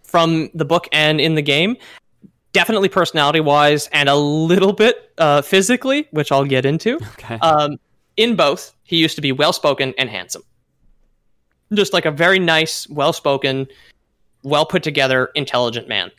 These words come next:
Speaker 2: Charming young debutante.
Speaker 1: As punishment for this, how dare he, um, Am has twisted him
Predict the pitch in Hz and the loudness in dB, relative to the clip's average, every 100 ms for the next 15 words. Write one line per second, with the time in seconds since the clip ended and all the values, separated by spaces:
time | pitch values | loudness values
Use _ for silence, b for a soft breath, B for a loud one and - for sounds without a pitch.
0 | _ 123 127 135 123 120 107 92 - - | _ -10 -8 -6 -6 -8 -10 -14 -18 -20
1 | - _ _ _ _ _ _ - 160 175 | -20 _ _ _ _ _ _ -2 2 2
2 | 185 - - 214 214 139 117 120 104 170 | 0 -2 -2 0 0 -2 -2 -4 -2 -2
3 | - - - 135 135 139 123 123 233 _ | -4 -8 -2 -2 0 0 0 -4 -6 _
4 | _ _ _ - 131 120 123 123 127 131 | _ _ _ -2 0 2 4 4 2 0
5 | 127 - 139 156 208 208 160 156 - - | -6 -6 0 2 2 0 0 -2 -6 -6
6 | - 196 - 208 - 175 175 180 175 | 0 -2 0 -4 0 0 2 0 -4